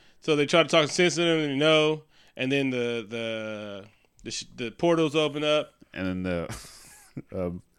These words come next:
Speaker 2: about forty-five minutes of kick ass.
Speaker 1: Mm-hmm.
Speaker 2: You know that scene in the bridge, where, like, where, like, the main fight happens.
Speaker 1: Mm-hmm.
Speaker 2: That's the same bridge from I Am Legend.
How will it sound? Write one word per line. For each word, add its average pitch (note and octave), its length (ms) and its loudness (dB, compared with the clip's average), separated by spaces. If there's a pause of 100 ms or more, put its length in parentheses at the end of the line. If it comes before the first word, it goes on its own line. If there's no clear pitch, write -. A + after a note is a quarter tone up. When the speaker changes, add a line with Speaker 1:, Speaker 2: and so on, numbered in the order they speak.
(300)
Speaker 2:
about F2 160 0
forty-five F2+ 400 0
minutes F2+ 220 -4
of - 60 -18
kick G2 200 -4
ass. G#2+ 300 -6 (100)
Speaker 1:
Mm-hmm. A#2 240 -8 (560)
Speaker 2:
You G2+ 60 -2
know A2+ 100 6
that G#2 220 2
scene A2 260 0
in G2 80 -4
the F#2 80 -2
bridge, F2+ 480 -2
where, F2 100 -6
like, E2 160 -6
where, F2 100 -6
like, E2 200 -8
the E2 80 -14
main E2+ 180 -8
fight F#2+ 200 -4
happens. G2+ 440 -4
Speaker 1:
Mm-hmm. A#2 140 -12
Speaker 2:
That's E2 160 -10
the F2 60 -14
same F2 200 -6
bridge E2+ 240 -4
from E2 180 -10
I E2 140 -6
Am E2 120 -6
Legend. F2 260 -6